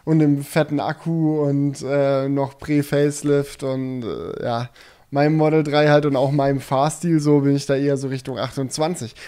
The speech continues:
Und dann bringt der Vorteil von dem größeren Akku direkt schon wieder gar nichts mehr. So, ja,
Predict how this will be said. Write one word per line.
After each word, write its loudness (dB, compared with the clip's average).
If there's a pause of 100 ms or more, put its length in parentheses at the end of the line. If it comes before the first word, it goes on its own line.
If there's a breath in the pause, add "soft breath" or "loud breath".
(120)
Und 0
dann 2
bringt -2
der 4
Vorteil -2
von -6
dem 0
größeren -4
Akku -6
direkt -6
schon -4
wieder 0
gar -2
nichts -2
mehr. -10 (300 loud breath)
So, 0
ja, 4